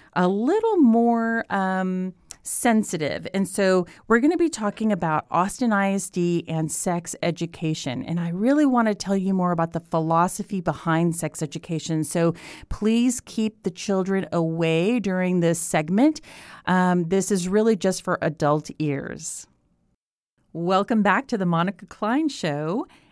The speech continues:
On today's Christian Talk, The Bridge. So today I wanna talk about, uh, Austin I S D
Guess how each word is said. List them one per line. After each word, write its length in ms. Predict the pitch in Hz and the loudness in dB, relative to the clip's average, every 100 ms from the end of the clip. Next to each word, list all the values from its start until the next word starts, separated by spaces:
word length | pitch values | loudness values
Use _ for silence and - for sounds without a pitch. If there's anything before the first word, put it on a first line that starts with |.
| _ | _
On 280 | 185 180 170 | -2 0 0
today's 480 | 170 170 185 226 - | -2 0 0 0 -2
Christian 460 | 202 185 - 240 | -4 -4 0 0
Talk, 340 | 233 220 269 277 | 2 0 0 -2
The 120 | 170 | -8
Bridge. 640 | 170 240 302 127 - - - _ | -4 -2 -2 -4 -8 -16 -20 _
So 260 | - 214 214 | -6 -2 0
today 300 | 214 269 403 - | 0 0 0 2
I 80 | 277 | 2
wanna 260 | 294 294 | 4 2
talk 380 | 285 - 202 202 - | 0 2 2 2 -2
about, 580 | 175 156 151 151 - - - | -2 2 2 2 0 -6 -6
uh, 320 | 165 156 147 - _ 170 170 - | -2 -2 -4 -8 _ -14 -6 2
Austin 340 | 196 190 285 | 2 2 2
I 180 | 262 180 | 4 2
S 160 | 202 - | 0 -2
D 460 | 165 151 160 196 | -4 -4 -6 -8